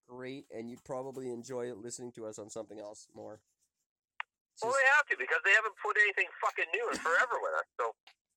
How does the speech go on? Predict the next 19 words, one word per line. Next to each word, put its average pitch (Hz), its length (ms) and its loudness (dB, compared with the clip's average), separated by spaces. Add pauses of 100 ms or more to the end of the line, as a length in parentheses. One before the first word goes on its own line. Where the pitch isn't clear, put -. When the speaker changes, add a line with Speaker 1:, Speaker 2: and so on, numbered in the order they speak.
(100)
Speaker 2:
nobody, 220 400 2 (120)
none 254 120 2
of 277 120 6
our 233 120 8 (280)
listeners 220 360 4
are 170 120 2
listening 170 360 0
to 156 120 2
it 143 60 6
on, 147 220 4
like, 151 200 6 (320)
any 156 140 6
of 156 60 6
the 160 80 6
new 151 120 6
episodes 156 440 0
on 110 140 2
there, - 260 6
so 170 280 4